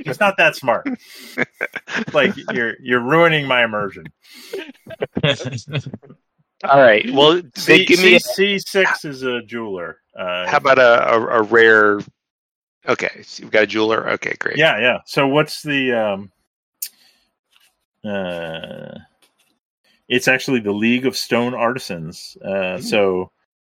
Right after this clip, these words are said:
Speaker 1: gem cutting, setting, and jewelry making. Nearly all the artisans are dwarves or gnomes. I, I'll allow that maybe there is, maybe among the dwarves, like,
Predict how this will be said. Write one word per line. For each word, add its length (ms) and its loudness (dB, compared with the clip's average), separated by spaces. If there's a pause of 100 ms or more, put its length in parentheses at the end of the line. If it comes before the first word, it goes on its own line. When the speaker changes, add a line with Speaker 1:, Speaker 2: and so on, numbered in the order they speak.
(140)
Speaker 1:
gem 240 -2
cutting, 580 -2
setting, 400 -2
and 100 -8
jewelry 280 -6
making. 540 -4 (380)
Nearly 380 2
all 140 2
the 120 0
artisans 400 -2
are 100 -2
dwarves 400 -2
or 100 -6
gnomes. 560 -8 (320)
I, 180 6
I'll 400 2
allow 460 4
that 240 -4
maybe 260 -2
there 260 0
is, 420 -6
maybe 380 -2
among 340 -2
the 80 -8
dwarves, 500 -8
like, 220 -10